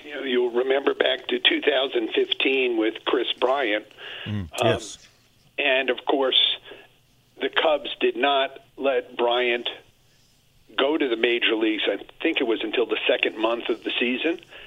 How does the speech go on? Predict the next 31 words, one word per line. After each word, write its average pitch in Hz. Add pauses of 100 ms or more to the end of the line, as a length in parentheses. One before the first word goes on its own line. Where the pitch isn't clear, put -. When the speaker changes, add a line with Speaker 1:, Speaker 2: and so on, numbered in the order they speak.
Speaker 1:
and 113
therefore 123
they 113
didn't, 113
under 117
the 107
existing 117
rules, 143 (460)
the 120
Cubs 127
did 117
not 120
have 120
to 120
credit 143
Bryant 110
with 120
that 120
particular 107
year, 120 (640)
uh, 110 (260)
as 107 (160)
being 110 (220)
a -
credit 110 (120)
towards 101 (260)
the 107 (120)
free 104
agency 110
time 143
period. -